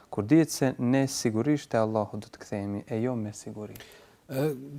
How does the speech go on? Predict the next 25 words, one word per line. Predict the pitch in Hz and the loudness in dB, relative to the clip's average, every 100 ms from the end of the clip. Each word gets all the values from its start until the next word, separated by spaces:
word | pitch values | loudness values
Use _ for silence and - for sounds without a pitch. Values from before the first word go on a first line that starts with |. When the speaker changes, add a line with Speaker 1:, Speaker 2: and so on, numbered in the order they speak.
| - | 4
Speaker 2:
kjo | 175 | 4
frazë | 156 165 185 180 160 | 6 8 8 8 4
është | 165 - 156 | 2 2 2
në | 151 | 2
fakt | - 165 - - | 4 4 2 -8
pjesë | - 165 - | 0 0 2
e | 143 | 0
një | 143 127 | 0 2
ajeti | 127 156 139 120 - | 2 2 0 -2 0
të | 107 | 0
Allahut | 117 123 117 | 2 0 0
të | 117 | 0
Madhërisëm, | 107 104 120 135 139 120 | 2 2 2 2 2 0
në | 117 | 0
cilën | - 127 123 113 | -2 -2 0 2
thot | 127 113 - | 2 0 -2
i | 98 | -8
plotfuqishëm: | - 101 - 101 123 120 117 104 | -4 -6 -4 -2 -2 0 -2 0
"Qalu | 131 123 113 117 120 | 4 6 4 0 2
inna | 123 110 104 | 2 2 0
lillahi | 110 101 110 131 123 | 0 -2 0 0 2
wa | 117 110 | -2 0
inna | 123 113 107 | 0 0 0
ilaihi | 101 107 110 104 | 0 -2 0 0
raji'un." | 107 98 90 90 113 147 | 0 0 -2 0 2 2